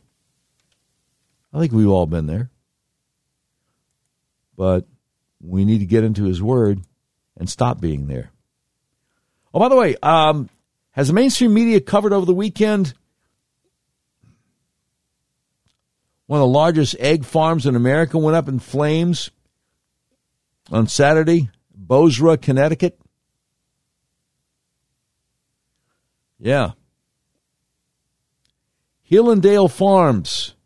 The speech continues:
Bozrah, Connecticut. They got the, this is from, um,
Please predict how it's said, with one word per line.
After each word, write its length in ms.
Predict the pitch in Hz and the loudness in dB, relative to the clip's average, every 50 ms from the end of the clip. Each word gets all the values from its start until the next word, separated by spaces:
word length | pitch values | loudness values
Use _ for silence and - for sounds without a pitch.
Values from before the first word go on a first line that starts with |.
| _ - | _ -4
Bozrah, 380 | 117 139 180 170 139 180 165 | 0 2 2 2 2 2 0
Connecticut. 580 | - - 156 156 165 170 160 135 - 107 85 - - | 0 -2 -2 0 0 0 0 -2 -2 -4 -6 -8 -8
They 140 | 85 107 123 | -10 -8 -6
got 240 | 127 156 151 147 _ | -4 -4 -4 -4 _
the, 320 | - 147 139 135 127 104 - _ _ _ _ _ _ _ _ _ _ _ _ _ _ _ _ _ _ _ _ _ _ _ _ _ _ _ _ _ _ _ _ _ _ | -2 -2 0 0 -2 -4 -8 _ _ _ _ _ _ _ _ _ _ _ _ _ _ _ _ _ _ _ _ _ _ _ _ _ _ _ _ _ _ _ _ _ _
this 160 | - 151 131 | -12 -8 -6
is 120 | 147 139 - | -6 -6 -4
from, 320 | - 135 127 117 117 117 | -2 -2 -2 0 0 0
um, 360 | 113 110 110 107 104 101 98 | 0 0 0 0 -2 -4 -8